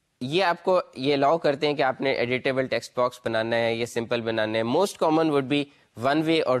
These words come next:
two way، کہ اگر آپ نے ایڈیٹیبل کوئی چیز بنا رہی ہیں، you are، you go for two way، if you just want to display something، so you go for one way۔ And now you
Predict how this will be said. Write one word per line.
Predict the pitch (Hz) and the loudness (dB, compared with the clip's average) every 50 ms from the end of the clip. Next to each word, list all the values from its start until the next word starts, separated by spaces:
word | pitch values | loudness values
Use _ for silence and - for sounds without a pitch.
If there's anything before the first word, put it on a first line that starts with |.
| 127 127 | -2 -4
two | 113 104 92 | -6 -4 -4
way، | 92 82 - _ _ _ _ _ _ _ _ _ _ _ _ _ _ _ _ _ _ | -6 -8 -10 _ _ _ _ _ _ _ _ _ _ _ _ _ _ _ _ _ _
کہ | - 117 | -4 -4
اگر | 107 110 120 | -2 0 0
آپ | 120 120 117 131 | 0 0 0 0
نے | 127 | 0
ایڈیٹیبل | 117 117 123 147 151 - 175 160 165 160 | 0 2 0 0 0 0 0 0 0 0
کوئی | 151 170 165 | 2 0 -2
چیز | 156 - 170 156 156 - | 0 0 -4 -4 -2 -2
بنا | 160 156 156 151 147 | 0 0 2 0 0
رہی | 147 156 156 151 | 0 0 0 0
ہیں، | 147 147 143 - _ _ _ _ - 117 | 0 0 -2 -6 _ _ _ _ -4 -2
you | 131 131 | 0 0
are، | 131 - 131 120 | 0 -2 -2 -4
you | 123 113 107 | -4 -2 0
go | 120 117 113 - | -2 -2 -2 0
for | 110 107 104 - | -2 -2 -2 -2
two | 139 147 151 147 147 | -2 -2 -2 0 0
way، | 156 156 156 151 151 _ _ _ _ _ - | 0 0 0 -2 -4 _ _ _ _ _ -6
if | - 139 135 - - 139 | -6 -6 -6 -6 -6 -2
you | 139 139 139 135 120 - 107 104 139 | 0 0 0 0 -2 -4 -6 -4 -2
just | 151 151 - - 139 | -4 -4 -4 -4 -2
want | 139 135 127 135 | -2 -2 0 -4
to | 123 104 104 | -8 -4 -4
display | 113 - - - 147 - - - | -4 -6 -4 -4 -2 -2 0 0
something، | 170 160 160 147 - 160 151 151 156 151 _ _ _ _ _ _ _ - | 0 0 0 -2 -2 0 0 0 -2 -4 _ _ _ _ _ _ _ -4
so | - 135 131 | -2 0 0
you | 123 110 107 | 0 0 0
go | 113 110 - - | -2 -2 0 -2
for | 107 101 95 98 | -2 -2 0 -4
one | 92 87 82 - | -4 -4 -6 -12
way۔ | 65 - - _ _ _ _ _ _ _ _ _ _ _ _ _ _ _ _ _ - | -14 -16 -16 _ _ _ _ _ _ _ _ _ _ _ _ _ _ _ _ _ -4
And | - 175 170 170 | 0 2 2 4
now | 180 214 240 240 | 4 4 4 2
you | 233 | 2